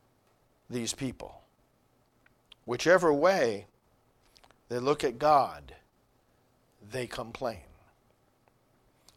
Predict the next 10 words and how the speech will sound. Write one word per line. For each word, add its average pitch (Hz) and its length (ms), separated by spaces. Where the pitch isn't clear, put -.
You 302 220
and 262 80
I 196 320
do 185 680
dance. 110 580
You 214 200
and 185 100
I 160 280
do 160 560
mourn 107 580